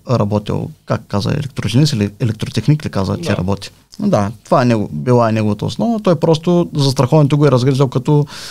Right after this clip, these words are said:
Speaker 1: а, да работи допълнителни часове, да изкара някой лев допълнително,
Speaker 2: Някакъв
Speaker 1: което
Speaker 2: допълнителен доход,
Speaker 1: Да.
Speaker 2: това е.
Speaker 1: А пък застраховките, истината е, че те все пак са си такъв, м, сложен продукт са, из-,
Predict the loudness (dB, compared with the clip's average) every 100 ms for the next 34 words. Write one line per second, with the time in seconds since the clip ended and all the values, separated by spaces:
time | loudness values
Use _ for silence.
0 | -10 0 2 2 2 2 4 2 2 2
1 | 4 2 -4 -6 -6 0 2 2 2 2
2 | 0 -2 -4 -2 0 2 4 4 2 0
3 | -6 _ 0 0 2 2 2 2 0 0
4 | 0 -4 0 2 2 2 2 2 2 2
5 | 2 2 2 -2 -6 -8 -8 -6 0 0
6 | 0 -6 -12 -20 -20 -20 -8 -4 -2 0
7 | 0 0 0 0 0 0 2 2 2 2
8 | 0 -2 0 0 2 0 0 -2 -2 0
9 | 0 -2 -4 -4 -4 -12 _ _ _ _
10 | _ _ _ _ _ _ _ _ _ _
11 | _ _ -4 -2 -2 -4 -2 0 2 2
12 | 2 0 0 0 2 4 4 2